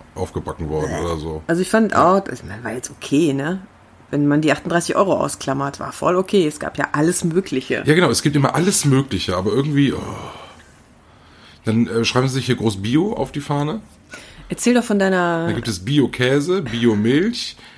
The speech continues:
Speaker 1: Bio-Gemüse, Bio-Obst und Wurst. <laughs> Das ist auch so typisch.
Speaker 2: Aber am besten fand ich, ich meine, weil du ernährst dich ja nun mal vegan und du hast nach einer Pflanzenmilch, nach einer veganen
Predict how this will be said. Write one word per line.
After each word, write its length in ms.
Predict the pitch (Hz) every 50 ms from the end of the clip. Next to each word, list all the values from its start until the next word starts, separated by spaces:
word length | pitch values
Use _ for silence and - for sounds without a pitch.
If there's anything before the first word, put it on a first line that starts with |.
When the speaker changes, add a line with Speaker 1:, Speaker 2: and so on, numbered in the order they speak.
| - -
Speaker 1:
Bio-Gemüse, 1300 | 101 98 120 135 135 131 131 123 113 107 101 95 98 101 101 110 127 165 190 190 170 170 190 202 202 202
Bio-Obst 880 | 170 135 135 135 131 120 113 107 110 120 131 160 175 - - - - - - - _ _ _ -
und 220 | 101 92 78 73
Wurst. 480 | 85 82 73 71 - - - - - - - - _ _ _ _ _ _ - - - - -
<laughs> 720 | 190 170 - - - - - - - - - - 139 - -
Das 240 | 143 - - -
ist 180 | - 139 - 127
auch 120 | 139 123
so 140 | - - 120
typisch. 340 | 101 - 120 110 107 104 180
Speaker 2:
Aber 160 | 196 196 185
am 100 | 185 185
besten 280 | 165 170 175 - 254 240
fand 240 | - 240 233 240 254
ich, 100 | 254 -
ich 100 | 180 180
meine, 200 | 185 175 175 175
weil 100 | 170 165
du 100 | 160 151 78 73 - -
ernährst 340 | - 160 156 143 147 143 -
dich 80 | - -
ja 60 | 190
nun 100 | 190 190
mal 160 | 190 190 185
vegan 400 | 196 190 185 180 180 202 233 226
und 140 | - 190 180
du 40 | 175
hast 100 | 185 190
nach 80 | 208
einer 260 | 202 202 190 185 185 180
Pflanzenmilch, 840 | - - 190 185 196 190 - 175 160 151 147 147 143 - - -
nach 140 | - 160 170
einer 160 | 175 165 156
veganen 640 | 160 151 - 156 147 160 190 214 226 220 220 214